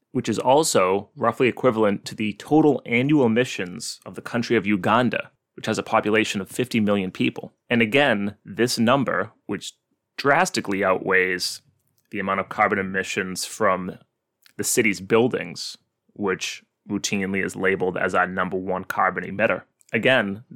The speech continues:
this measurement is not factored in to Boston's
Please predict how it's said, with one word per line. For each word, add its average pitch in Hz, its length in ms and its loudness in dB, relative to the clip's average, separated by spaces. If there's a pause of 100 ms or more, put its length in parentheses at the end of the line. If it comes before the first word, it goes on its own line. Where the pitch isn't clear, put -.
(220)
this 98 340 -2
measurement 107 560 2
is 107 140 -8
not 107 160 2
factored 107 520 0
in 117 440 0
to 95 140 -6
Boston's 92 840 -2